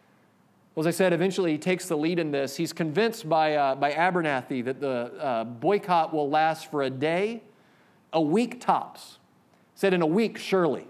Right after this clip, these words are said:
the city's gonna give in to our demands." But if you know the story, it drags on for months, a three hundred eighty-four day bus boycott, uh, before it's all said and done. Several months, uh, into the event,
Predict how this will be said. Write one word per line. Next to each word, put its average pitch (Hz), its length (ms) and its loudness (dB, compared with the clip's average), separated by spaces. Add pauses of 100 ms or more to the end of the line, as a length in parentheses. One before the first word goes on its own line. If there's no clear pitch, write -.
(160)
the 147 120 -4
city's 175 340 0
gonna 143 140 -2
give 135 180 -2
in 143 120 -4
to 143 100 -6
our 123 100 -2
demands." 104 560 -10 (1400)
But 147 120 -4
if 156 100 -4
you 165 60 -2
know 165 120 2
the 156 100 0
story, 147 400 0
it 127 80 0
drags 143 360 0
on 139 180 -2
for 127 140 -6
months, 127 680 -4
a - 60 -20
three 165 240 -2
hundred 151 300 0
eighty-four 151 520 -2
day 131 240 0
bus 123 240 -4
boycott, 110 560 -6 (540)
uh, 120 120 -4
before 131 300 -2
it's 127 140 -6
all 123 140 -2
said 123 240 -4
and 117 120 -6
done. 110 380 -6 (1080)
Several 220 360 4
months, 185 540 2
uh, 160 260 2
into 190 260 0
the 170 120 4
event, 151 440 2